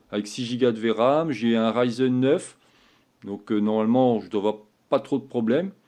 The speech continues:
Alors comme vous le savez, au niveau du sampling, plus vous allez mettre quelque chose, une résolution plus petite, plus vos carrés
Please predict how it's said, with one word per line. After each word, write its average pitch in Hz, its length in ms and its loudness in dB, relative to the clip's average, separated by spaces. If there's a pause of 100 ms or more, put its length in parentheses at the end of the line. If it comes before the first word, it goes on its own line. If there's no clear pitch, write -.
(1000)
Alors 113 120 -8
comme 156 140 6
vous 156 100 2
le 151 60 -4
savez, 156 240 2
au 233 40 4
niveau 170 160 2
du 147 60 -12
sampling, 185 540 0
plus 214 140 0
vous 180 220 -2
allez 160 140 2
mettre 151 280 0
quelque 131 160 -16
chose, 147 260 2
une 127 80 -2
résolution 135 580 0
plus 135 200 -6
petite, 135 360 -2
plus - 140 -12
vos 143 160 -2
carrés 143 560 -2